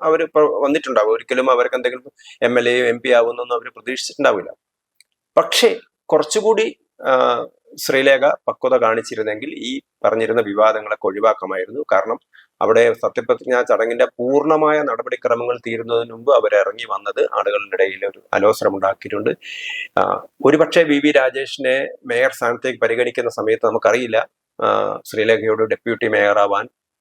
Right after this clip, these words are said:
ആവശ്യപ്പെട്ടിട്ടുണ്ടോ എന്ന്, അവരെ നിരസിച്ചതാണോ എന്നറിയില്ല.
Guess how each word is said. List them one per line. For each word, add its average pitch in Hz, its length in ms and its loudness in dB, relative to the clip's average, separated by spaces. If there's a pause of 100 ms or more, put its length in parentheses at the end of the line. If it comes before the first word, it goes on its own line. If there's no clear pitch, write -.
(120)
ആവശ്യപ്പെട്ടിട്ടുണ്ടോ 101 800 -4
എന്ന്, 98 200 -2
അവരെ 104 280 -2
നിരസിച്ചതാണോ 113 760 0
എന്നറിയില്ല. 101 540 -6